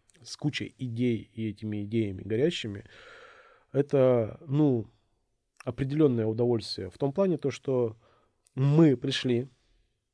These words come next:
с нами провели беседы. Вот, доп-, допустим, даже если брать сервис как таковой, работу с гостями, нам, э, Витя нас собрал, рассказал, как мы работаем с гостями, мы с ним поговорили часа там три,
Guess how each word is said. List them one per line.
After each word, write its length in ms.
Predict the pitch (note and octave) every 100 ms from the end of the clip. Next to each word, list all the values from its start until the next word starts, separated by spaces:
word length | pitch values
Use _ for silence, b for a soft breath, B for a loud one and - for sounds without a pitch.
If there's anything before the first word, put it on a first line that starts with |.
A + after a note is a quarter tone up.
| _ -
с 140 | -
нами 280 | D3 C3+ A#2+
провели 420 | A#2+ B2 A#2+ A#2
беседы. 500 | B2 D#3+ - A2+ A2
Вот, 120 | A2+
доп-, 320 | A#2 A2 C3+
допустим, 340 | C3+ B2 B2+ B2
даже 180 | A#2+ A#2+
если 180 | - B2+
брать 220 | A3+ -
сервис 380 | - B2 G#2 -
как 160 | F#2+
таковой, 380 | A#2 - A3 A3
работу 340 | B2+ F#3+ G#3
с 60 | G#2+
гостями, 500 | G#2+ - A2 G2 - B B B B B _
нам, 500 | B2 B2+ F#3 F#3+ A#2+ -
э, 300 | B2+ A#2+ A#2+
Витя 200 | E3 B2+
нас 160 | A2+ -
собрал, 460 | B2+ D3+ A#3 A#3+ _ _ _
рассказал, 480 | B2+ B2+ D#3 D#3+ C#3
как 180 | C#3+ -
мы 100 | B2+
работаем 380 | B2 C3 A#2+ A#2
с 40 | A#2+
гостями, 480 | C#3 - G#3+ G3+
мы 140 | C3 D3
с 100 | -
ним 120 | A2+
поговорили 500 | A#2+ A#2+ B2+ C3 A2
часа 280 | - - A2
там 180 | - F#2+
три, 340 | C#3+ F3 A3+